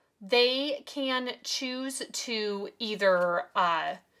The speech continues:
add the card from their hand to a pile, but that doesn't really make any sense. They're not gonna do that. So they're just gonna pick one and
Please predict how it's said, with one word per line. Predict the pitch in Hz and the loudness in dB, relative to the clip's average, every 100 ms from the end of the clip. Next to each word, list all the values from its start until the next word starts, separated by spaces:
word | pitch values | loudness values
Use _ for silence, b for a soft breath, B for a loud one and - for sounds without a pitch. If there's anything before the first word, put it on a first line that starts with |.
| _ _ _ _ _ | _ _ _ _ _
add | 226 214 220 | 4 6 4
the | 208 | 0
card | - 240 233 | 2 2 2
from | 214 | -6
their | 180 | -8
hand | 180 320 339 330 | -4 -2 -2 0
to | 330 | -4
a | |
pile, | 320 311 302 | 0 0 0
but | 311 | -4
that | - | -8
doesn't | 147 156 - | -10 -14 -16
really | 165 | -16
make | - - - | -16 -18 -18
any | - | -10
sense. | - 349 330 | 2 2 2
They're | - 185 | -4 -4
not | 175 | -4
gonna | 185 175 | -6 -8
do | 208 | 2
that. | 247 - B B | 2 2 B B
So | - 240 | -12 0
they're | 294 349 | 4 4
just | 349 - | 2 -2
gonna | 254 | -2
pick | 233 233 233 | -2 -10 -2
one | 220 220 220 226 b b b - | 2 2 0 -8 b b b -2
and | 208 175 165 170 - | 0 0 -4 -6 -12